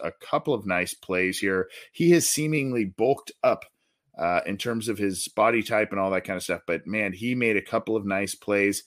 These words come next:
You won't see it in the tackle for loss column or the sacks column or anything like that, but it's kinda more like run stuffs and different, different things like that.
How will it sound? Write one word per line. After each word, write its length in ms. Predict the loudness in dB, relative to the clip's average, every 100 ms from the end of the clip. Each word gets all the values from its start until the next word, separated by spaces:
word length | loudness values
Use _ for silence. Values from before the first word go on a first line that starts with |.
| -18 _
You 140 | -6 -4
won't 160 | -4
see 120 | -2 -2
it 80 |
in 80 | -2
the 80 | -6
tackle 340 | -4 -4 -4
for 160 | -12 -4
loss 320 | 2 2 2
column 380 | -2 0 0 -2
or 40 |
the 120 | -6 -4
sacks 400 | 0 0 -2 -2
column 280 | 0 0
or 80 | -2
anything 220 | -4 -4
like 220 | -4 -2 0
that, 160 | 0
but 100 | -2
it's 140 | -6 -4
kinda 200 | -4 -2
more 240 | 0 0
like 200 | 0 -4
run 300 | -2 -2 0
stuffs 400 | -2 0 0 0
and 140 | -6 -4
different, 360 | -4 -4 -12 -8
different 260 | -8 -6
things 200 | -6 -4
like 180 | -4 2
that. 240 | 4 4